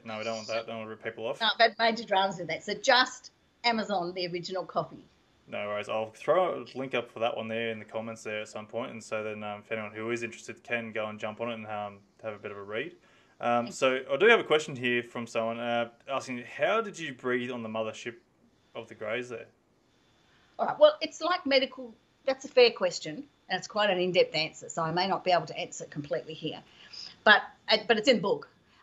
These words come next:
Speaker 2: Um, it's a medical procedure, okay? Babies are conceived in the usual way, and, and I think there was a father, right?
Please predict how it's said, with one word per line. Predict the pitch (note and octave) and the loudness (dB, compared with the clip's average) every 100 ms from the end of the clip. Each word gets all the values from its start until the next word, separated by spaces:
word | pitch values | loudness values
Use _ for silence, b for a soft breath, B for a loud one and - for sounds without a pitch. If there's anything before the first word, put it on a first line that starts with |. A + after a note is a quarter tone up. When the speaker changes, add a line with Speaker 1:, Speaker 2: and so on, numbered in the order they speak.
| - | 2
Speaker 2:
Um, | A3 G#3+ G3+ - _ | 4 4 -2 -12 _
it's | B3+ A#3+ | -6 -2
a | |
medical | C4+ D4 - | 2 2 2
procedure, | - - F3 - - - | -4 -4 -8 -8 -14 -4
okay? | A3+ B3+ | 0 2
Babies | C#4 D4+ D4 | 2 2 -2
are | |
conceived | D4 - A3+ A3 | -10 -4 -2 -2
in | F#3+ | -4
the | F3+ | -2
usual | F#3 E3+ D#3+ | -2 -4 -8
way, | C#3+ G#2 - - | -10 -12 -16 -16
and, | D#3+ D#3+ D3+ | -14 -12 -4
and | F#3+ E3+ D#3+ - _ _ _ - | -2 0 -4 -8 _ _ _ 4
I | A#3 | 4
think | A3+ B3+ A#3+ | 10 8 8
there | G#3+ | 2
was | F#3+ | 2
a | E3+ | -2
father, | D#3+ G2 - - _ _ _ - | -2 -4 -8 -20 _ _ _ 0
right? | G3+ D4+ | 4 4